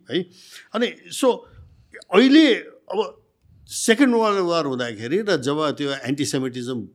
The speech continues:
sort of peaked and सिक्स मिलियन Jews मारिए भन्छ, most of the six million Jews are actually from Poland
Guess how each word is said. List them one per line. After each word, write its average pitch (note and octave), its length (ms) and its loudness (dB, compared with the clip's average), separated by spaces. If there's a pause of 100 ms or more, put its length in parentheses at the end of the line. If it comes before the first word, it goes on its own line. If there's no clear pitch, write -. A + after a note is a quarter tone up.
(180)
sort A#2+ 160 -4
of A2 60 -6 (180)
peaked F3 240 -6
and A2 200 -6 (400)
सिक्स - 320 -8
मिलियन D#3 280 0
Jews B2+ 240 -4
मारिए B2+ 340 -6
भन्छ, G#2 260 -10 (360)
most G3 420 2
of A3 60 -2
the F#3 160 -2
six D3 440 -14
million D3 200 -2
Jews C#3+ 240 -6
are B2+ 160 -8 (140)
actually B2 300 -8
from A2 160 -12 (120)
Poland D3 300 -4